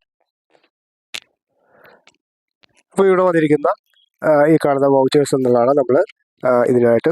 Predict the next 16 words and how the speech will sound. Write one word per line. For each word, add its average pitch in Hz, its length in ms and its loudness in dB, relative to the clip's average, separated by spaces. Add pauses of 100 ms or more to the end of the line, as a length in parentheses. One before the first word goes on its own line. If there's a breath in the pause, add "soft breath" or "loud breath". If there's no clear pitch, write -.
ഉപയോഗിക്കുക. 110 420 0 (300 loud breath)
വൗച്ചേഴ്സ് 127 400 0 (480)
എന്ന് 120 180 0 (640)
എൻ്റർ - 220 -10
കൊടുക്കുക. 101 280 -2 (760)
അപ്പോൾ 160 220 -2
വന്നിരിക്കുന്നത്, 147 500 2 (380)
ആ, 143 40 0 (200)
റെസിപ്റ്റ് 139 380 0 (240)
എന്ന 143 200 0
വൗച്ചറാണ് 135 400 0
ഇപ്പോൾ - 100 -6
ഇവിടെ 127 120 0 (100)
വന്നിരിക്കുന്നത്. 123 480 0 (1400)
അതിലാണ് 170 340 2 (100)
നമ്മൾ, 123 160 0